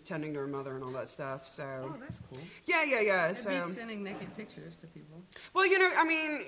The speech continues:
Speaker 1: you could send naked
Speaker 2: Contracts
Speaker 1: pictures,
Speaker 2: do that.
Speaker 1: or you could create art and put it on a mug. Really, anything goes. There's something for everybody, even tacos.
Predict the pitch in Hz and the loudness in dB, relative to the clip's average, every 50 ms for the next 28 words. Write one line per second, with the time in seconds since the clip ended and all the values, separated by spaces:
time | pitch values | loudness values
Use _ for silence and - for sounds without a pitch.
0 | 175 202 254 254 254 226 - - 254 - - 247 214 214 214 202 196 202 214 196 | -6 -4 -2 0 -2 -2 -2 -4 -2 -2 0 0 2 2 2 2 2 0 0 -4
1 | - - 302 302 - - 330 320 320 320 - - 240 226 220 233 233 233 226 226 | -4 -4 -6 -6 -4 -4 -4 -4 -4 -4 -2 0 2 2 2 0 -2 -4 -4 -6
2 | 226 - 208 196 - - 233 214 202 190 190 - - 175 170 170 175 170 170 175 | -6 -10 -12 -10 -8 -4 -2 0 0 0 0 0 0 0 0 0 0 0 2 2
3 | 175 - - 185 180 175 165 190 170 175 175 170 165 170 170 165 165 160 160 175 | 0 0 0 -2 -4 -4 -4 -6 -6 -4 -2 -2 -2 -2 0 -2 -2 -2 -2 -2
4 | 190 247 403 415 285 208 196 196 202 202 190 185 170 165 156 156 160 - 180 - | -2 -2 0 0 2 2 2 0 0 0 -2 0 0 0 -2 -2 -4 -8 -8 -8
5 | - 214 202 - 196 185 185 185 165 - 143 151 156 160 151 151 147 143 147 151 | -8 -8 -8 -8 -8 -8 -8 -6 -6 -4 -4 -4 -6 -6 -6 -4 -4 -4 -4 -4
6 | 147 151 151 139 156 156 160 147 147 147 156 135 127 - - 147 143 151 147 147 | -4 -4 -4 -6 -6 -6 -6 -6 -8 -8 -8 -10 -10 -8 -8 -6 -6 -6 -6 -8
7 | 147 151 160 165 160 - - - - - | -10 -10 -12 -12 -14 -14 -14 -14 -14 -16